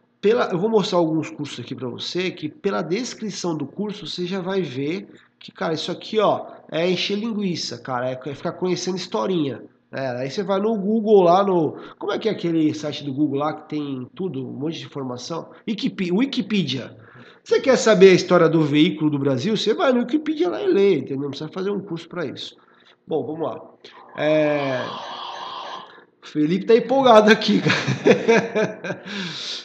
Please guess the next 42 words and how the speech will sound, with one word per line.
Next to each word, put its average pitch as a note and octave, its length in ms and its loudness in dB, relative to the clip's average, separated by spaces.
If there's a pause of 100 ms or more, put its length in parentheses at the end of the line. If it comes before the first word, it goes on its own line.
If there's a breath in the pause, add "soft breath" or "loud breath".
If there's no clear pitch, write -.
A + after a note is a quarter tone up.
É, D3+ 520 0
seguinte, F3 600 2
ó. C#3 360 0 (800)
Não D#3 180 -2
precisa F3+ 400 -2
ler F#3+ 180 4
a - 20 0
tabela F3 400 0
toda, C3+ 340 -4
tá? D3+ 380 -2
Isso B2+ 180 -8
aqui - 160 -6
é F3+ 60 0
pra D#3+ 140 -2
mostrar D#3 260 -4
pra D3+ 120 -6
vocês C#3+ 560 -6
o D3 60 -6
que - 300 -18
que - 80 -6
nós D#3+ 160 -2
vamos D#3 180 -4
passar C3+ 420 -6
hoje C3 200 -4
aqui B2 160 -10
nessa A#2 260 -10
live. C#3 580 -8 (380 soft breath)
Eu C3+ 160 -6
vou D3 120 -2
entrar D#3+ 260 -2
em D#3 80 -4
curso F3+ 360 -6
por F3 280 -4
curso, B2 400 -10
tá? C3 400 -8
Então D#3+ 180 -4
vamos F3 140 -4
pegar E3+ 220 -4
aqui E3 180 -6
o D#3+ 40 0
primeiro, C#3 480 -4
ó. G#2 200 -12